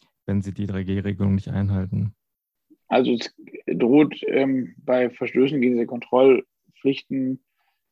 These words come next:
Speaker 2: ein Bußgeld. Das ist, ähm, das unmittelbar, äh, schärfste, äh, was droht, in Höhe von bis zu fünfundzwanzigtausend Euro. Ähm, muss dabei bedenken, dass, ähm,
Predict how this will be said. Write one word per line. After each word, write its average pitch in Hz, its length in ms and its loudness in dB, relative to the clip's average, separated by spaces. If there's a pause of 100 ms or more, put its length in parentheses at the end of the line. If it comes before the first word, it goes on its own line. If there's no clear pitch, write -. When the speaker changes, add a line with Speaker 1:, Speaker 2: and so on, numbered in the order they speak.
Speaker 2:
ein 120 380 -8
Bußgeld. 185 600 0
Das 135 140 -8
ist, 135 140 -16 (260)
ähm, 123 460 -6
das 113 220 -12 (640)
unmittelbar, 120 760 0 (760)
äh, 117 400 -4 (420)
schärfste, 156 480 4
äh, 143 440 -4 (140)
was 135 260 0
droht, 147 340 6
in - 600 -8
Höhe 131 180 6
von 127 120 -6
bis 131 160 -6
zu 120 100 -6
fünfundzwanzigtausend 113 1000 -6
Euro. 143 460 2 (760)
Ähm, 120 420 -6 (320)
muss 143 340 2
dabei 139 280 4
bedenken, 135 500 0
dass, - 520 -4 (100)
ähm, 123 440 -4